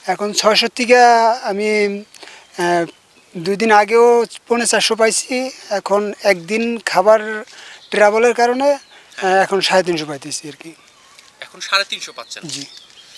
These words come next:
Speaker 2: আচ্ছা, আপনি আমাকে একটু প্রথম থেকে জানাবেন, হাঁস খামার ব্যবস্থাপনা যেহেতু আপনি বাচ্চা থেকে শুরু করেছিলেন,
Speaker 1: জি।
Speaker 2: তো বাচ্চাকালীন হাঁস পালন করতে কোন কোন সমস্যার সম্মুখীন হতে হয় বা নতুন খামারেরা কোন কোন সমস্যার সম্মুখীন হয়ে থাকে?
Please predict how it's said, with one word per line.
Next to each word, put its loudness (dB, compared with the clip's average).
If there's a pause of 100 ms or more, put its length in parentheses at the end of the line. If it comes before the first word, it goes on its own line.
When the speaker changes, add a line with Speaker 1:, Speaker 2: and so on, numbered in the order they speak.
(260)
Speaker 2:
আচ্ছা, -18
আপনি -14
আমাকে -12
একটু -20
প্রথম -20
থেকে -14
জানাবেন, -12
হাঁস -14
খামার -16
ব্যবস্থাপনা -16
যেহেতু -16
আপনি -16
বাচ্চা -6
থেকে -6
শুরু -10
করেছিলেন, -12 (160)
Speaker 1:
জি। -16 (180)
Speaker 2:
তো -18
বাচ্চাকালীন -8
হাঁস -8
পালন -14
করতে -20 (100)
কোন -18
কোন -18
সমস্যার -14
সম্মুখীন -16
হতে -16
হয় -6
বা -8
নতুন -18
খামারেরা -10 (360)
কোন -20
কোন -20
সমস্যার -18
সম্মুখীন -10 (360)
হয়ে 0
থাকে? -4